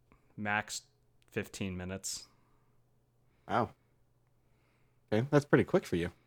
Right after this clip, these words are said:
Speaker 1: Dude, I have a routine in the morning.
Speaker 2: All right, all right. Do you have coffee in the bathroom too?
Speaker 1: <laughs>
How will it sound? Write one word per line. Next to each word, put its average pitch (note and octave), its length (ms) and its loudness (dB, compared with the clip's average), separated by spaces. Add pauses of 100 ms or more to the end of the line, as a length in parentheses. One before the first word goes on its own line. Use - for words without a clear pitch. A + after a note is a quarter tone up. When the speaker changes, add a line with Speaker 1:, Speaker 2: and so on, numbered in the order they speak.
(1080)
Speaker 1:
Dude, C3+ 220 -4
I C3+ 160 4
have G3+ 100 2
a E3+ 100 4
routine C3+ 420 2
in A#2 120 0
the G#2+ 60 -2
morning. G2 560 -4 (1160)
Speaker 2:
All A2 80 0
right, A#3 320 -4 (260)
all A#2 100 -4
right. E3 260 -4 (1080)
Do A2+ 60 0
you G#2 40 4
have G#2 180 2
coffee G#2 320 4
in A2 60 2
the A2 80 0
bathroom G#2+ 340 0
too? B2 200 -2 (1160)
Speaker 1:
<laughs> A#2+ 140 -4